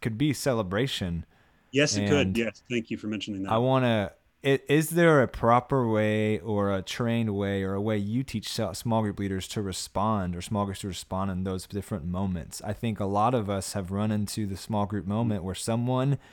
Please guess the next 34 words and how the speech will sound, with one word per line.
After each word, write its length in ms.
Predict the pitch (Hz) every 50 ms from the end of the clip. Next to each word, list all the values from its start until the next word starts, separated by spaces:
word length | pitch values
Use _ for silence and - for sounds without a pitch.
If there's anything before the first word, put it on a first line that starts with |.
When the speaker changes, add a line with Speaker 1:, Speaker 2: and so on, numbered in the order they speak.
| - - - - -
Speaker 1:
is 160 | - 104 101 -
confessing 600 | - 107 95 - - - 127 127 - - 143 131
something 420 | 120 - 131 113 110 113 104 98
very 300 | 90 90 104 113 123 127
difficult 640 | 123 110 113 - - 101 - - 95 98 101 - - - - - - - - - - 113
Speaker 2:
Yes. 100 | 101 98
Speaker 1:
or 180 | 120 117 113 107
someone's 300 | - 120 117 120 131 123
sharing 400 | - - 139 135 139 139 127 113
something 400 | - 104 98 - 104 98 98 92
and 240 | 87 95 95 92 92
we 380 | 104 110 113 117 117 117 117 - - - _ _ _ _ _ -
don't 300 | - 113 117 110 110 113
know 320 | 113 110 107 107 107 107
how 160 | 104 107 101
to 120 | 98 95 -
enter 440 | 104 107 113 113 - 123 113 107 104
into 260 | 104 104 101 - 101
the 140 | 87 95 90
hurt, 340 | - 127 135 151 147 - - -
and 80 | 98
we 260 | 98 98 95 95 95 - - _ _ - -
often 400 | - 107 107 104 - - 110 104
will 80 | 101 98
sit 180 | - - 110 95
in 100 | 92 90
silence 400 | - - 110 120 127 127 110 -
and 120 | 101 92
say, 180 | - 95 90 78
"I 120 | 82 95
will 120 | 95 87
pray 260 | 82 - - - 117 117
for 160 | - - 117 110
that." 280 | 113 113 110 110 -